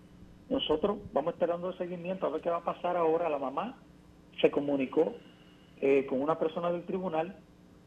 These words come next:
y estamos tratando de comunicarnos con la madre también de ella, o sea, la abuela de la bebé,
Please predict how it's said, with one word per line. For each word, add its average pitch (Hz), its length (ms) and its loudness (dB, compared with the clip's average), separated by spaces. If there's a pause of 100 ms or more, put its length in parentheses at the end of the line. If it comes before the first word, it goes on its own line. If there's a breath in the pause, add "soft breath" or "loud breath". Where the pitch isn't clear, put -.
(180)
y 147 80 0
estamos 151 380 0
tratando 175 640 -2 (380)
de 139 120 2
comunicarnos 143 580 0
con 175 140 0
la 175 60 0
madre 170 320 0
también 170 420 -4
de 165 260 0
ella, 135 240 -8 (100)
o - 60 -14
sea, 139 160 0
la 131 80 2
abuela 127 260 2
de 139 100 0
la 156 80 2
bebé, 170 300 -4